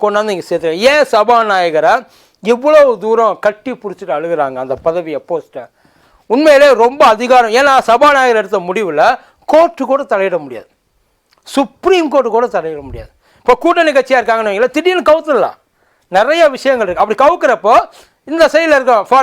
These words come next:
example தெலுங்கு தேசம் சைடு இருக்கிறவங்க இந்த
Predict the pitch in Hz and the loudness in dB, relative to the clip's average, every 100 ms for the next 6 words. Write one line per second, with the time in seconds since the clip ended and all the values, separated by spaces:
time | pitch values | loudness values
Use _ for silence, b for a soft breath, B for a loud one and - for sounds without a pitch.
0 | 247 214 247 214 262 294 254 220 202 208 | 2 -2 -4 -2 -2 -2 -2 -2 -2 -4
1 | 196 185 190 180 170 262 370 _ b b | -4 -4 -2 -2 0 -2 -2 _ b b
2 | b 262 | b -2